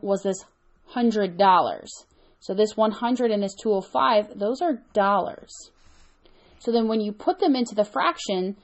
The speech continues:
that was dollars over months. So now, to explain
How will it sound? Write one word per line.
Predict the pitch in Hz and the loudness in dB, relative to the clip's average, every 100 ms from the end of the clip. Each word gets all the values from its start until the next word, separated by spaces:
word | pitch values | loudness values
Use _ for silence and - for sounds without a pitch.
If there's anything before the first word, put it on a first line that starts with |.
| _ _ | _ _
that | 233 226 | -2 2
was | 233 196 180 | 2 0 2
dollars | 220 254 294 196 175 175 247 330 - - - _ _ _ _ - | 6 8 6 6 2 2 0 -2 -6 -20 -20 _ _ _ _ 0
over | 208 196 196 196 226 277 - _ _ _ _ _ _ _ _ _ 254 | 2 4 4 4 2 0 -8 _ _ _ _ _ _ _ _ _ 2
months. | 294 - - - - - _ _ _ _ _ _ _ _ _ _ | 2 0 -8 -18 -18 -20 _ _ _ _ _ _ _ _ _ _
So | - 214 | -6 -2
now, | 247 285 202 220 339 339 _ _ _ _ _ - | 2 4 4 6 4 0 _ _ _ _ _ -6
to | - | -4
explain | 202 - - 247 392 | -4 -8 -6 -2 0